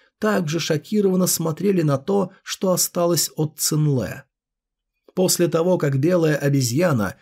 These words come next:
убила Цинлэ, она развернулась и ушла. Существо не хотело оставаться здесь ни на секунду.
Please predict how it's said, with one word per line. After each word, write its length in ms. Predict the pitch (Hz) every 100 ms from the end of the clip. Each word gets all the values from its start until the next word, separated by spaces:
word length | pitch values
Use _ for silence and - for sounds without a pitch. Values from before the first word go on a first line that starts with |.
| _
убила 420 | 202 165 190 175
Цинлэ, 720 | 151 - 117 113 165 196 180 _ -
она 280 | 233 214
развернулась 840 | 190 147 143 139 165 202 180 - -
и 80 | 165
ушла. 600 | 156 - 123 95 - - _ _ -
Существо 720 | - 190 - 165 - 175 185
не 120 | 151
хотело 420 | 151 143 196 170
оставаться 600 | 156 - 135 180 - 156
здесь 440 | 131 127 190 - -
ни 180 | 180
на 120 | 175 156
секунду. 720 | - 151 131 92 73 73